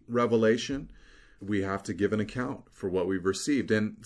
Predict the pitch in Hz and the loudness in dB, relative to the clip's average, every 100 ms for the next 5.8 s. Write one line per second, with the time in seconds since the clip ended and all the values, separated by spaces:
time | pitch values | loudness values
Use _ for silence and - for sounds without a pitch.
0 | - 156 180 - 160 143 131 143 131 110 | -16 -10 -8 -4 -2 0 4 2 4 2
1 | 110 107 107 127 90 107 113 - - 165 | 4 2 2 2 0 0 0 0 -6 -2
2 | 185 143 104 98 113 117 - 127 131 190 | 2 2 2 2 2 2 0 -2 0 2
3 | 165 131 156 185 143 - 113 107 110 170 | 2 4 2 2 0 0 2 4 2 0
4 | 196 - - - - - - - 117 160 | -6 -20 -20 -20 -20 -20 -20 -8 4 6
5 | 165 165 143 139 143 147 147 | 8 8 8 8 10 8 6